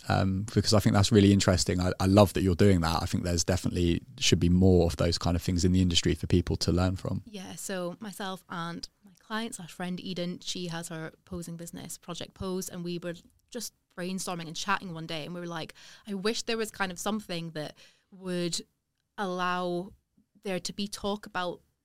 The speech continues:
Speaker 2: how to have a positive prep without it necessarily being anti-competing," or, like,
Speaker 1: Mm.
Speaker 2: just, I wish there was a way of, like, helping people prep in a positive way. And there just seemed to be kinda nothing there. And we were like, "Well, why don't we do it?" So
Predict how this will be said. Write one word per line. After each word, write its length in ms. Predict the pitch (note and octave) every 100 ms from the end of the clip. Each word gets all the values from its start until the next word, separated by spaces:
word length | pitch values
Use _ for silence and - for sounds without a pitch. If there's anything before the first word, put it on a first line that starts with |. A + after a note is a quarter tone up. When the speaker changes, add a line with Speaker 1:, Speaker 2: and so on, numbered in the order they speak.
| _ _
Speaker 2:
how 120 | F#3 F#3
to 40 | F#3
have 100 | F#3
a 120 | F3+ -
positive 280 | F#3 - E3
prep 260 | - G#3+ -
without 260 | F3+ E3+ -
it 80 | F3+
necessarily 460 | E3+ - F3 E3+
being 440 | E3+ F3 E3+ E3 D#3 _ _ _ _ _
anti-competing," 1080 | F#3 F#3 - F3 _ - F#3 G3 G3 A3+ A3
or, 140 | F3 F3
like, 220 | E3+ - - _ _ _ _ -
Speaker 1:
Mm. 180 | A#2 G2+
Speaker 2:
just, 200 | A#3+ G#3 -
I 60 | G3
wish 120 | G3+
there 160 | G#3 G3+
was 80 | G3
a 40 | F#3
way 160 | F#3 F#3
of, 80 | F3 - _ _ _ _ _ _ G#3+
like, 140 | F3
helping 360 | - G3+ G#3 F#3
people 240 | G3+ F3 - -
prep 260 | F#3+ F#3 - - F#3+
in 100 | F3
a 40 | -
positive 340 | E3+ E3+ D3 -
way. 240 | B2 - G3+ - _ _ _ _
And 120 | F#3 F#3
there 80 | F3
just 120 | G3 -
seemed 180 | F#3+ -
to 80 | F#3
be 80 | - _ -
kinda 140 | F3
nothing 340 | E3+ D#3 D#3 D3+
there. 180 | F3+ -
And 100 | -
we 60 |
were 120 | D3+ -
like, 100 | F3
"Well, 200 | D#3 F3 _ _ F3+
why 100 | D#3+
don't 120 | C#3+ -
we 20 |
do 180 | F#3+ G3+ F2+
it?" 160 | - -
So 380 | F#3 E3 E3